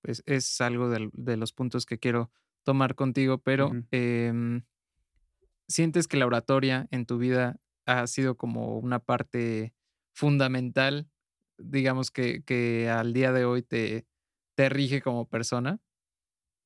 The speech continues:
Speaker 2: Pues, no diría que es mi personalidad entera, porque ciertamente no lo es, eh, pero sí creo que fue algo que me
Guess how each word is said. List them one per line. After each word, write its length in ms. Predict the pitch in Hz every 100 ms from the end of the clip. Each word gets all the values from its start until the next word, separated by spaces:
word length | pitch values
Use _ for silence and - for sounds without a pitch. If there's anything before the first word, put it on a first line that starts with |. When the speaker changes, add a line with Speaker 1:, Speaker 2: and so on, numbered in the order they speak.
| _ _ _ _ _ - - _ _ _ _ _
Speaker 2:
Pues, 160 | 180 160
no 160 | 190
diría 300 | 208 208 208
que 100 | 202
es 100 | 190
mi 120 | 196
personalidad 540 | 175 160 151 147 147 160
entera, 340 | 147 151 185
porque 200 | 156 139
ciertamente 580 | 131 139 139 139 135 131
no 100 | 127
lo 160 | 117 120
es, 360 | 175 - - _
eh, 580 | 120 117 110 107 87 - _ _ _ -
pero 220 | 143 135
sí 180 | - 143
creo 180 | 143 143
que 120 | 139
fue 160 | 143
algo 200 | 139 139
que 120 | 127 127
me 760 | 120 120 117 113 110 110